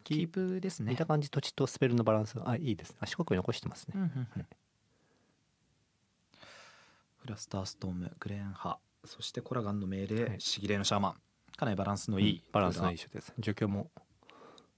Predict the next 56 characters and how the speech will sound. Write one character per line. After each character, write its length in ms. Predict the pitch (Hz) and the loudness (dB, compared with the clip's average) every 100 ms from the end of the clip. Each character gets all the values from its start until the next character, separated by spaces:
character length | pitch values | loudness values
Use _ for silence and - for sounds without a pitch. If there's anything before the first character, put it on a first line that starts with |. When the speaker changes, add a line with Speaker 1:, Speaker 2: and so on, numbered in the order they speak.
| _ _ _ _ | _ _ _ _
Speaker 1:
そ 60 | - | -10
し 100 | - | -4
て 120 | 147 | -6
こ 160 | - | -6
ち 60 | 131 | 0
ら 80 | 147 | 4
も、 60 | |
Speaker 2:
こ 60 | 165 | 6
ち 100 | 160 | 8
ら 40 | 127 | 8
も 80 | |
バ 140 | 113 104 | 8 8
ラ 60 | |
ン 40 | 101 | 6
ス 140 | - | 2
い 40 | 82 | -4
い 40 | |
で 80 | - | -6
す 100 | - | -2
ね。 60 | |
Speaker 1:
う 20 | 170 | 0
ん、 40 | |
Speaker 2:
は 60 | - | 0
い。 20 | |
Speaker 1:
シ 200 | - - | -4 -4
ギ 80 | 117 | -2
レ 100 | 120 | 0
イ 40 | 113 | 0
の 80 | |
シ 120 | 113 120 | 0 0
ャ 60 | |
ー 60 | 113 | 0
マ 100 | 110 | 0
ン 80 | 123 | 0
は 100 | 160 | 0
共 220 | - 104 | 0 -2
通。 280 | - 92 - | -2 -2 -2
Speaker 2:
は 100 | 101 | -2
い。 40 | |
Speaker 1:
グ 120 | 85 107 | 0 0
レ 80 | 95 | -2
ン、 120 | 87 - | -6 -6
ラ 140 | 101 | -6
イ 60 | 104 | -4
ト 80 | 104 | -4
ニ 120 | 95 | -4
ン 60 | |
グ 80 | 95 | -4
ボ 120 | 104 | -2
ル 80 | 120 | -2
ト、 260 | 127 104 - _ - | 4 2 2 _ -10
目 80 | |
く 80 | - | -4
ら 60 | 113 | 2
ま 80 | 131 | 4
し。 200 | - | 4